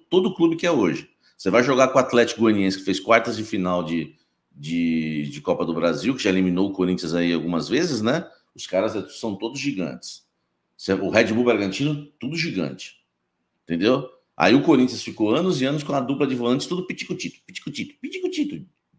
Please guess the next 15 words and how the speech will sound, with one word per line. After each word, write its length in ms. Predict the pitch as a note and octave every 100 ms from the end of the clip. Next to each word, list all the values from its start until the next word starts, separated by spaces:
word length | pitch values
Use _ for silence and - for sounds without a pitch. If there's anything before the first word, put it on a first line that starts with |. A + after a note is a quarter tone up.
| _ _ _
Du-, 160 | F#2
Duqueiroz, 760 | F#2+ A#2+ G2 F#2+ A3 A#3 A#3 - _ _ -
Ramirinho, 640 | F3 G3 F3 G#3 A3 G3 - _ _ _
Gabrielzinho, 840 | - F#2+ F2+ G2 E3 G#3 G#3 G#3 G#3+ _ _ _ _
e 380 | C#3+ F3+ F#3+ F3+
tudo 160 | B3+
piticutito. 540 | B3 - G3+ - F#2 - _ _ _ _ _ _ _
Entendeu? 520 | F2+ G2+ D#3+ F#3 - _ _ _
Não 100 | G2+
era 140 | C3
mais 220 | A#2+ G#2+ -
Ralf 300 | G2+ F#2+ -
e 60 |
Paulinho, 460 | - F#2 E2+ C#2+ C#2
mudou. 640 | B2 C#3 G#2 D2+ -